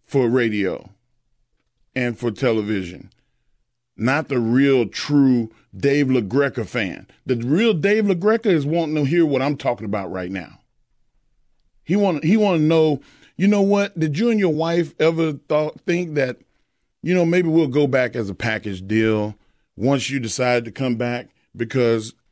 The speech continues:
once you left, she left. Like, she ended her career basically because you ended your career. That's, that's what I wanna know as a fan. You, <laughs> you wanna talk about wrestling? Come on.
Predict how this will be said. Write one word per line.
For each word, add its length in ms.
once 320
you 140
left, 260
she 160
left. 400
Like, 240
she 220
ended 180
her 120
career 400
basically 580
because 460
you 100
ended 220
your 140
career. 460
That's, 260
that's 220
what 120
I 80
wanna 240
know 440
as 160
a 60
fan. 480
You, 240
<laughs> 40
you 160
wanna 200
talk 220
about 220
wrestling? 520
Come 140
on. 180